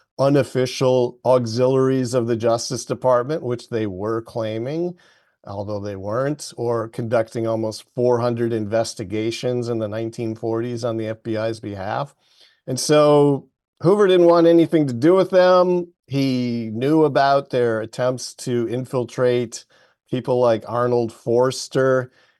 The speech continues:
into the F B I when he was actually the A D L's chief investigator until about two thousand three. Um, they were lobbying for joint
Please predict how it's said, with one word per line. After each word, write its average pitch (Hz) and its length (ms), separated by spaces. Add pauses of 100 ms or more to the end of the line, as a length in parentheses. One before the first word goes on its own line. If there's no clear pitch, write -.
(120)
into 135 380
the 123 180
F 120 240
B 117 180
I 127 460
when 113 240
he 123 100
was 117 180
actually 113 520
the 107 320
A 117 180
D 113 160
L's 107 340
chief 113 360
investigator 120 920
until 113 300
about 101 300
two 117 160
thousand 107 560
three. 123 500 (540)
Um, 117 480
they 123 140
were 123 140
lobbying 123 480
for 123 120
joint 120 640